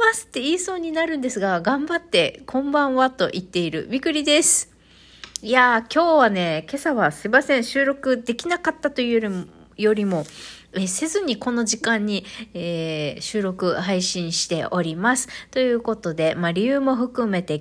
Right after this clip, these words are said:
今日のテーマはこちら。祝二千二十二年の一丁目達成についてお話ししたいと思います。まあ、一丁目っていうのは一丁目と書いて、まあ、一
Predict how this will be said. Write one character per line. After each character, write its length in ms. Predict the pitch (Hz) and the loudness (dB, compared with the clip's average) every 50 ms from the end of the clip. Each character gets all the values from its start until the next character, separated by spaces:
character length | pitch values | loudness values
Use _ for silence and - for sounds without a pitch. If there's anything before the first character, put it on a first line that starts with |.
| - | 0
今 220 | - 302 311 302 277 | 2 2 2 2 2
日 60 | 233 | 0
の 120 | 185 170 | -2 -4
テ 280 | 165 - - 170 160 156 | -4 -4 -4 -4 -2 -2
ー 40 | 151 | -4
マ 140 | 143 135 127 | -6 -8 -8
は 160 | 127 123 120 - | -10 -12 -10 -6
こ 120 | - 214 | -4 -4
ち 180 | 208 - - 302 | -2 -2 2 4
ら。 260 | 302 294 277 - - - - _ _ _ _ _ _ _ _ _ _ _ _ _ _ _ _ _ _ _ _ _ _ _ _ _ _ _ _ _ _ _ _ - | 6 6 6 6 2 -4 -20 _ _ _ _ _ _ _ _ _ _ _ _ _ _ _ _ _ _ _ _ _ _ _ _ _ _ _ _ _ _ _ _ -12
祝 600 | - - - 349 359 - 277 214 - - - - _ - | -8 -4 -4 -4 -2 2 2 2 2 2 -6 -20 _ -10
二 120 | 170 185 | -6 -4
千 440 | 185 - - 320 339 320 262 220 202 | -2 0 2 2 4 4 2 2 2
二 160 | 214 254 285 | 4 4 2
十 240 | 262 254 254 220 185 | 2 4 2 2 2
二 180 | 170 170 208 254 | 2 2 4 4
年 260 | 254 233 208 180 165 | 4 4 4 2 2
の 200 | 156 143 - - - - | -2 -4 -6 -6 -8 -6
一 160 | 180 180 180 | -6 -6 -6
丁 240 | - - - 311 302 | -6 0 2 2 4
目 160 | 311 302 302 | 4 2 0
達 340 | 294 302 - 226 214 214 - | 0 0 0 0 0 0 0
成 520 | - - - - 285 285 285 311 330 320 - - 214 - | -4 -2 2 4 6 6 6 6 4 0 -6 -20 -14 -8
に 200 | 196 196 185 180 | -6 -4 -4 -4
つ 160 | 185 - 175 | -4 -6 -8
い 120 | 156 147 | -8 -8
て 240 | - - 220 208 - | -6 -2 -2 -2 0
お 80 | - 196 | 0 -2
話 400 | 180 185 170 165 170 170 - 160 | -2 -2 -2 -4 -4 -4 -4 -4
し 60 | - | -4
し 60 | - | -4
た 120 | - 165 160 | -2 -4 -4
い 80 | 151 | -4
と 100 | 156 156 | -4 -4
思 160 | 156 151 147 147 | -2 -2 -2 -2
い 60 | 147 | -2
ま 160 | 151 170 185 | -2 -2 -2
す。 140 | - - - - - - - - - - | -4 -6 -12 -16 -18 -18 -18 -20 -16 -8
ま 160 | - 160 - - | -4 -4 -4 -4
あ、 40 | - - | -2 -4
一 180 | 226 240 240 - - - _ _ _ - | -4 -4 -4 -6 -20 -20 _ _ _ -2
丁 140 | - 330 | 0 0
目 140 | 359 392 440 | 2 4 2
っ 40 | 440 | 2
て 160 | 427 - - | 2 4 2
い 40 | 208 | 2
う 20 | |
の 100 | 185 151 | 2 2
は 60 | - - - - | -2 -2 -2 -2
一 400 | 233 262 254 - - 359 359 359 | -2 0 2 2 2 2 2 0
丁 200 | - - 415 403 | 2 2 2 4
目 180 | 339 220 185 | 4 4 4
と 180 | 185 - 175 180 | 4 2 0 0
書 160 | - 185 175 | 2 2 2
い 100 | 170 156 | 2 0
て、 180 | 156 - 160 156 | -2 -2 -2 0
ま 240 | 175 196 185 156 - | 2 2 2 2 0
あ、 0 | - - - - - - _ _ _ _ - | -4 -18 -20 -20 -20 -20 _ _ _ _ -6
一 180 | 220 214 - | -6 -6 -6